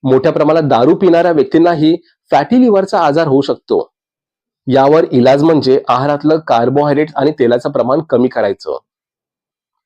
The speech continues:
दररोज व्यायाम करणं आणि मद्यपान कमी करणं आवश्यक आहे. तळलेले पदार्थ खाण्याचं प्रमाण कमी करणं महत्त्वाचं आहे, पण आपल्या सवयी लक्षात घेता कार्बोहायड्रेट्स प्रमाण कमी करण्यावर भर द्यायला हवा.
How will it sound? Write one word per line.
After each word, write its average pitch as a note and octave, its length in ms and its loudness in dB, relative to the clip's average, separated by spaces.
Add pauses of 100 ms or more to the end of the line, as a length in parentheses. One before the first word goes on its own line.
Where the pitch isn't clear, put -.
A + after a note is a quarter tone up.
(260)
दररोज C3+ 460 0
व्यायाम B2+ 340 2
करणं C3 440 -2 (340)
आणि C#3 160 0
मद्यपान C#3 560 0
कमी C#3 260 2
करणं C3+ 440 -2
आवश्यक A2+ 420 -2
आहे. E2+ 260 -8 (840)
तळलेले C#3 320 2
पदार्थ C#3+ 460 0
खाण्याचं C3+ 320 -2
प्रमाण D3 240 0
कमी D3 300 2
करणं D#3+ 300 2
महत्त्वाचं C#3+ 480 0
आहे, D3 280 0
पण - 420 -4
आपल्या E3+ 380 0
सवयी E3 540 0
लक्षात D3 280 -2
घेता C3+ 460 -2
कार्बोहायड्रेट्स C#3+ 680 -2
प्रमाण C#3+ 280 -2
कमी C3 300 0
करण्यावर C3+ 420 0
भर B2 260 -2
द्यायला A#2 240 0
हवा. G2+ 320 -6